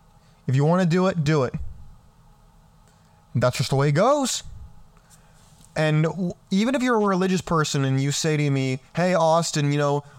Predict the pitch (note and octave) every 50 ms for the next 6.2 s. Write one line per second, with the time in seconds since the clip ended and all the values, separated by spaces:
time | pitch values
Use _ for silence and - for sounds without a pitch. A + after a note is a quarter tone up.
0 | - - - A#2+ C3+ D3+ D#3+ D#3+ - - F3 F3 - - F3+ D#3+ E3+ D#3+ D#3 E3+
1 | F3+ E3+ F3 E3+ E3 D3+ D#3+ D#3+ E3 D#3 D3 D3+ D3+ D3 D3 - D#3 D#3 D#3 D3+
2 | D3 D3+ D3+ D3 D#3 D#3 D#3 D3+ D#3 D#3+ D#3+ C3 C#3 C#3+ C#3+ C#3 B2 A#2+ A2+ A2+
3 | G#2+ G2+ G2 - - - - - - _ _ _ _ - - _ _ - - -
4 | F#3+ G3 G3 G3+ F#3+ G3 F#3+ F3+ E3 C#3+ B2 D3+ A#3 C4+ A#3+ F#3 D#3+ D#3 E3+ E3
5 | - F3+ E3+ D#3+ D#3+ D#3 D3+ C#3 C#3+ C3+ C#3+ D3 D3 D#3 F3 F#3 F#3+ G#3 G3 -
6 | - D#3 E3+ E3+